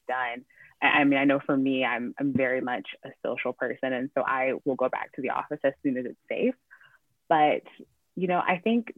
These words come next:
the point that you just brought up about the, the mental strain on Black Americans is, is a good one. I mean, the, the microaggressions and all those things, you know, on some level, we are used to coping with that because those things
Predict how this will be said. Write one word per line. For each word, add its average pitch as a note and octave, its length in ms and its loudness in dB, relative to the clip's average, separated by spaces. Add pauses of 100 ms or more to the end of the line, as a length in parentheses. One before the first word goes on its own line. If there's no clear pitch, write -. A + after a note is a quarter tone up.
the F3+ 60 -2
point E3+ 300 -2
that - 120 2
you D#3 120 -2
just D#3+ 260 -4
brought C#3 220 0
up C3 240 2 (100)
about C#3 360 2 (120)
the, C3 340 2
the D3+ 100 0
mental C#3+ 440 2 (140)
strain C#3 480 -4 (120)
on C#3 120 -4
Black - 260 -6
Americans C#3 420 -2
is, - 280 -4
is C3+ 40 -8
a C3 140 -6
good A#2 220 -4
one. F3+ 320 0 (480)
I G3+ 60 2
mean, G3+ 300 2 (720)
the, F3+ 380 6 (140)
the F#3+ 120 -2
microaggressions F3+ 880 0
and D#3+ 100 0
all D3 200 0
those C#3+ 160 0 (120)
things, C3 380 -4
you D3+ 80 0
know, B2 60 0
on D3+ 200 -2
some F3+ 160 -2
level, C#3 540 2 (680)
we D3 600 2 (420)
are D3 140 -4
used C#3 400 0
to F3 80 -4
coping F#3 260 -2
with F#3 140 0
that F3+ 180 4
because D3+ 260 -6
those D3+ 200 0
things D3+ 160 2